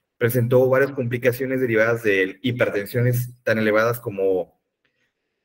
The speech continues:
pues, muy elevadas, ¿no? O sea, presiones totalmente descontroladas que los médicos, como en ese momento no estaba, eh,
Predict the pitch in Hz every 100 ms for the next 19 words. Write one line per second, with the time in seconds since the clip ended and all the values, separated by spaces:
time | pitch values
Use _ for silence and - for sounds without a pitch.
0 | _ - 113 131 151 156 120 101 82 80
1 | 110 117 92 85 _ 104 110 120 - 113
2 | 120 123 127 123 120 104 104 117 127 123
3 | 101 95 104 113 104 120 127 127 139 143
4 | - - 101 98 110 110 131 123 123 127
5 | 131 123 127 117 123 - 98 95 92 87
6 | -